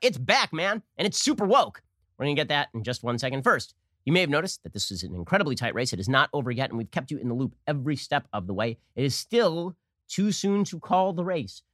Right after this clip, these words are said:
Join Daily Wire right now. Get twenty-five percent off with code election so you can keep up with us on all of the unfolding twists and turns. Not only that, we have enormous plans for the next four years,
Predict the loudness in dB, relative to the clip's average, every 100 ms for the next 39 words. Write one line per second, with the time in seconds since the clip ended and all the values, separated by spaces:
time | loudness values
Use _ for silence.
0 | _ 0 2 4 4 4 4 4 4 2
1 | 0 0 -6 _ -8 0 0 2 2 2
2 | 2 -2 2 2 0 -2 2 0 2 2
3 | 2 0 -4 -4 -4 -2 -2 0 0 0
4 | -2 -4 -10 _ -4 2 4 4 2 -2
5 | -4 -2 -2 -2 -4 -2 -4 -2 -8 -6
6 | -4 -2 -2 -4 _ 0 2 4 2 0
7 | -4 -12 _ -6 2 2 2 2 4 6
8 | 6 6 2 -4 -6 -6 -8 -8 -2 -2
9 | -2 -2 0 0 -2